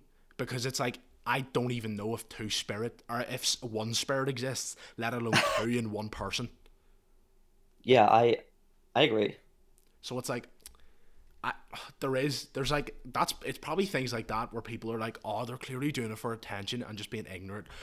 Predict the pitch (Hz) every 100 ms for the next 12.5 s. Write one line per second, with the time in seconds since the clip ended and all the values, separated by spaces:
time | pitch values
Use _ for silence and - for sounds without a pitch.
0 | - 98 101 98 95 98 98 95 95 98
1 | 95 92 92 98 95 95 95 - - 92
2 | 95 - 87 85 82 92 - - - -
3 | - - - - - - - 120 - 123
4 | 143 - 147 - 101 98 101 - - 110
5 | 120 110 - - - - - - - -
6 | 117 110 123 127 117 120 120 117 117 113
7 | 117 107 104 107 - 113 104 - 104 104
8 | 107 127 139 - 139 - 151 175 - _
9 | _ _ - 113 - - _ - - 120
10 | 120 127 113 107 104 104 113 104 104 104
11 | 104 101 117 107 - 104 98 - 104 -
12 | 113 127 - 104 92